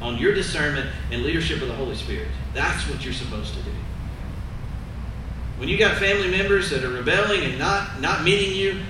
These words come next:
a half or a fourth or an eighth of the way, and what am I supposed to do? You stay tuned into the Holy Spirit, you pray about it, you fast about it, you get close to God and say, "God, what am I supposed to do?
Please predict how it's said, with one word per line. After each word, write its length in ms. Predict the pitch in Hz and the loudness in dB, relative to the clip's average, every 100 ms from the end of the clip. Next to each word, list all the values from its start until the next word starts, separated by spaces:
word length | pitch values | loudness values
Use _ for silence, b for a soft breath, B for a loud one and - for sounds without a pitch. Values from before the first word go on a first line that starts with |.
| - | -6
a 60 | |
half 500 | - 190 196 190 - | 0 4 4 2 2
or 300 | 135 131 123 - 135 | 0 0 -2 -6 -4
a 80 | 135 | -2
fourth 500 | 185 196 202 196 156 | 4 8 8 6 4
or 220 | 123 120 | 2 0
an 160 | 135 | 2
eighth 220 | 160 202 202 | 4 6 6
of 80 | |
the 80 | 165 | 4
way, 440 | 160 180 196 156 117 | 2 4 4 4 0
and 100 | - - - | -4 -6 2
what 160 | 214 | 4
am 80 | 226 | 4
I 100 | 220 | 4
supposed 460 | 214 202 196 185 185 | 2 2 2 2 2
to 80 | |
do? 300 | 175 202 - - - - - - - - - - | 2 2 0 -4 -8 -10 -10 -10 -10 -10 -8 -4
You 80 | 170 | 0
stay 240 | 196 170 | 2 2
tuned 220 | 196 196 | 2 0
into 180 | 185 165 | 0 0
the 140 | 151 | 0
Holy 240 | 151 165 143 | 0 -2 -2
Spirit, 460 | - 143 123 135 | -4 -2 0 0
you 120 | 139 139 | -2 -2
pray 260 | 175 185 175 | 0 0 0
about 220 | 120 120 | 0 0
it, 100 | - | -2
you 100 | 131 | -4
fast 360 | 143 165 - 139 | -2 -2 -2 -4
about 260 | 110 123 | -4 -2
it, 100 | 135 | -2
you 80 | 147 | -2
get 200 | 151 170 | 0 0
close 260 | 175 175 165 | 0 -2 -2
to 80 | |
God 260 | 151 165 156 | -4 -2 -2
and 80 | 139 | -2
say, 120 | 143 | -4
"God, 240 | 135 135 | -4 -4
what 100 | - | -4
am 80 | 147 | -6
I 80 | 131 | -6
supposed 380 | - - 117 - | -8 -8 -8 -8
to 80 | |
do? 100 | - | -8